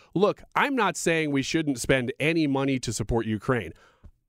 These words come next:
I actually would like to have that conversation too. But he's saying, "Why don't we hit the brakes on this thing until we know exactly how it's gonna be spent?" That's what I'm asking you right now.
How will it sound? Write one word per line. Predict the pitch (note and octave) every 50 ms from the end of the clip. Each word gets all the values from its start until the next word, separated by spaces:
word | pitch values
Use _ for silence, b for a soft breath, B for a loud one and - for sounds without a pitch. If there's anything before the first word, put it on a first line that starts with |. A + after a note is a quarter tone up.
| _ _ D3
I | F#3+ E3+
actually | C3+ A#2 - - B2+ A#2
would | A2 G#2+ G#2 G#2+
like | A#2 A#2 G2
to | - G2+
have | G2 F#2+ F#2+
that | C#3 D#3 D#3+ -
conversation | - A#2 A2 G#2 G#2+ - - G#2+ G#2+ G#2 - G2
too. | - - F3+ B2+ F2 B B B B B B B B -
But | C#3 D3
he's | G3+ A3+ G3+ -
saying, | - G3+ F#3 E3+ D#3 C#3 b b b b
"Why | b A#2 C#3 D#3+ G3 B3
don't | C#4+ B3+ A3+
we | G3 F3 E3
hit | F3+ F3 -
the | C3
brakes | A2+ A2 C#3 F3+ A3 - -
on | D3+ C3 B2
this | A#2+ -
thing | - - C#3 C3+
until | C3 B2 - - F#3
we | F#3 F#3+ F3
know | E3 E3 F3 F3 E3+
exactly | D3 C3 A#2 F3 F3+ F#3 - D3+ C3
how | - E3+ F3
it's | D#3+ - -
gonna | D#3 D3+ C3
be | A#2+ A#2
spent?" | - - - A#3 B3 A#2 - B B B B B -
That's | B3+ C#4+ C#4 -
what | F#3+ F#3+ F3 D#3+
I'm | D3+ E3
asking | E3 E3 - - E3 C#3
you | C3+ B2+
right | B2 B2 A#2+ A2
now. | D3 G#3+ B3 G3+ G3+ G3